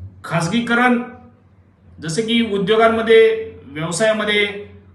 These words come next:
कामांमध्ये सुद्धा जसं खाजगीकरण आहे, त्याच पद्धतीने या क्षेत्रामध्ये सुद्धा यांना खाजगीकरण करायचं आहे का, हा आमचा प्रश्न आहे. महापालिका आयुक्तांना आम्ही काल निवेदन दिलं आणि त्या निवेदनाच्या माध्यमातून विनंती केली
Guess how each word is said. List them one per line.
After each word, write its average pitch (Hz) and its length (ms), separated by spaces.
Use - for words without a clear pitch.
कामांमध्ये 214 520
सुद्धा 214 200
जसं 214 280
खाजगीकरण 190 560
आहे, 180 280
त्याच 180 240
पद्धतीने 208 720
या 165 120
क्षेत्रामध्ये 226 520
सुद्धा 214 260
यांना 208 260
खाजगीकरण 185 560
करायचं 180 380
आहे 165 280
का, - 500
हा 147 140
आमचा 160 240
प्रश्न 156 260
आहे. 170 360
महापालिका 190 640
आयुक्तांना 196 580
आम्ही 156 200
काल 190 280
निवेदन 202 400
दिलं 196 220
आणि 175 260
त्या 175 80
निवेदनाच्या 196 460
माध्यमातून 196 500
विनंती 208 380
केली 175 600